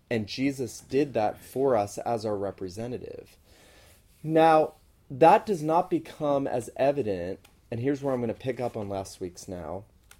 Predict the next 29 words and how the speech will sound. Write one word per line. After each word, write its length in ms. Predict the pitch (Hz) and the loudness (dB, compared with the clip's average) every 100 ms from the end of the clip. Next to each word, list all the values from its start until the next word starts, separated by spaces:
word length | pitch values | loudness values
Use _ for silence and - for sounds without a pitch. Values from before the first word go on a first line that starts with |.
| _ _ _ _ _ _ | _ _ _ _ _ _
That 260 | 120 139 - | 4 6 6
does 160 | 180 | -2
not 220 | 147 147 151 | 0 -2 -2
become 320 | 135 135 123 | -10 -6 -6
as 160 | 101 - | -6 -6
evident 580 | 123 127 104 95 92 - _ _ - _ _ | -4 -4 -6 -6 -10 -14 _ _ -20 _ _
when 140 | - 117 | -6 -4
we 80 | 120 | -4
come 340 | - 127 123 | -6 -6 -6
to 120 | 117 | -8
something 440 | 117 123 117 120 110 | -8 -6 -4 -4 -4
like 200 | 104 95 | -4 -6
the 80 | 104 | -16
Sermon 360 | - 110 107 | -10 -8 -6
on 120 | 104 | -8
the 80 | 98 | -8
Mount. 320 | 98 95 76 - - _ _ _ _ _ _ _ - _ _ _ _ _ _ _ - - - - - | -12 -14 -16 -18 -20 _ _ _ _ _ _ _ -20 _ _ _ _ _ _ _ -20 -20 -20 -12 0
As 280 | 123 120 | 2 0
we 120 | 127 120 | -4 -10
talk 320 | 131 139 139 | -4 -4 -2
about 380 | 120 113 110 - | -2 0 -2 -4
the 100 | 107 - - - - _ _ | -16 -18 -20 -20 -20 _ _
Christ 500 | - 127 127 123 - | -2 2 2 -2 -10
and 180 | - 110 | -8 -8
the 40 | |
fulfillment 640 | - 104 - 135 156 156 | -8 -10 -6 -4 -4 -4
of 80 | 107 | -6
the 60 | 92 | -6
law, 460 | 87 65 58 65 | -6 -4 -4 -8